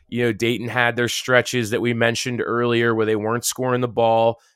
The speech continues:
and those are gonna happen. I mean, every A G team that's been through Dayton has had those. Even in twenty twenty, you know, they,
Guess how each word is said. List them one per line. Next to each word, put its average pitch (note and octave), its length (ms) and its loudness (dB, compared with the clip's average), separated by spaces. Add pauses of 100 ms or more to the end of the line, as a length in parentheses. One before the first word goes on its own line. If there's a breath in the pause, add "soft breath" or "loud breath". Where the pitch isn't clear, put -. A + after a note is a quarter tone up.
and A#2+ 240 -6
those C3 220 2
are - 20 0
gonna C3 180 2
happen. A#2+ 460 2
I A#2 60 2
mean, A2 260 -6
every B2+ 380 -2
A B2 180 0
G G#2+ 240 -4
team A#2 560 -4
that's G#2 220 -4
been A#2+ 300 0
through A2 200 -6
Dayton G2 320 2
has G#2 140 -4
had G#2 300 0
those. G#2 220 -2
Even C3+ 240 2
in A2 120 0
twenty A2 320 -2
twenty, G#2+ 360 -2
you G2+ 60 0
know, G2+ 80 0
they, G#2 160 -2